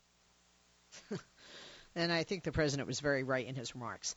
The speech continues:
What I wrote about in my piece, and, and all you have to do is do some Google research by yourself, isis targets individuals who are loners,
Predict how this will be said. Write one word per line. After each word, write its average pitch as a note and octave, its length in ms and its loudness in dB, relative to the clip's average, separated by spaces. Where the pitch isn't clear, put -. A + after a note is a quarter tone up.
What D#4 200 10
I E4 60 10
wrote A3+ 180 10
about F3 220 8
in D3+ 60 4
my C#3+ 140 2
piece, - 420 0
and, C3+ 220 -4
and F3+ 160 2
all A#3+ 160 0
you G3 100 4
have E3+ 260 4
to D#3 100 4
do D3+ 300 6
is C3+ 160 2
do D#3+ 180 2
some C3 380 0
Google D3+ 400 2
research A#2+ 600 0
by B2+ 140 6
yourself, G#2+ 600 2
isis D4 500 12
targets D3+ 760 10
individuals C#3 880 8
who A#2 160 2
are A#2 80 4
loners, E3 800 8